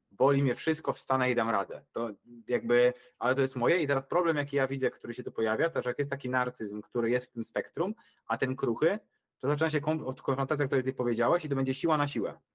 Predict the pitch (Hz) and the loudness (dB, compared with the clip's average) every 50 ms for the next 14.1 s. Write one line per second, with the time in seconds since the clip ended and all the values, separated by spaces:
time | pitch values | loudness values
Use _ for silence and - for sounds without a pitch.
0 | _ _ _ - - - 175 160 - - 175 156 156 143 113 104 - - - - | _ _ _ -10 -2 0 0 0 0 -2 0 2 2 2 2 0 -2 -8 -10 -10
1 | 110 - - 156 165 165 160 151 - - - _ _ _ 143 151 151 143 143 131 | -10 -6 0 0 0 2 0 -4 -6 -6 -10 _ _ _ -2 -2 -2 0 0 2
2 | 117 110 110 113 139 170 214 226 - _ _ _ _ _ _ _ _ _ _ - | 2 2 2 2 2 0 0 -4 -10 _ _ _ _ _ _ _ _ _ _ 0
3 | - 170 170 156 160 143 151 143 - - 127 131 143 165 165 - 156 147 139 143 | 0 2 2 2 -2 -4 -4 -6 -6 -4 -2 0 0 0 0 0 -2 -2 0 0
4 | 143 139 156 143 - 156 147 143 143 139 135 135 135 123 123 117 127 127 135 139 | 0 0 0 -2 -2 -2 0 2 0 0 0 -2 -2 -2 0 2 2 2 2 0
5 | 135 - - - 120 123 123 131 127 - _ _ _ _ _ _ _ _ _ _ | -4 -6 -6 -4 -2 -2 -2 -4 -6 -10 _ _ _ _ _ _ _ _ _ _
6 | _ - 101 117 123 143 143 143 131 110 90 76 - 87 - 117 120 120 120 120 | _ -14 -8 -2 0 2 2 2 2 0 -2 -6 -10 -12 -8 -4 -2 -2 -2 -2
7 | - - _ - 151 156 143 143 139 143 143 143 143 - - - 120 113 113 - | -6 -14 _ -2 -2 -2 0 0 2 2 2 2 0 -6 -8 -6 -4 -4 -4 -2
8 | 107 101 98 104 127 170 - - _ _ _ _ _ _ 113 127 - _ 127 127 | 0 0 2 4 2 2 0 -2 _ _ _ _ _ _ -10 -10 -6 _ -2 0
9 | 143 147 143 147 147 139 131 127 131 131 143 139 135 - - 151 156 165 160 151 | 0 0 -2 0 0 0 0 0 0 0 -2 -2 -2 0 0 2 2 4 2 2
10 | 127 110 104 - - - 110 104 104 101 101 98 98 - _ _ _ _ _ _ | 0 -2 -4 -6 -4 -4 -2 -2 0 0 0 -2 -2 -6 _ _ _ _ _ _
11 | _ _ _ _ _ _ _ _ _ _ _ _ _ _ _ _ _ - 123 131 | _ _ _ _ _ _ _ _ _ _ _ _ _ _ _ _ _ 0 0 0
12 | 139 139 139 151 143 147 147 139 127 131 127 - 143 143 143 143 - 127 123 123 | 0 -2 0 -2 -2 0 0 0 0 0 -2 0 0 -2 -2 -2 -4 -2 0 0
13 | 143 151 - - _ 123 120 120 - - 127 120 123 120 120 123 113 107 107 113 | 0 -2 -4 -8 _ -2 -2 -2 -2 -4 -2 0 0 0 2 2 0 0 0 0
14 | 143 185 | 0 0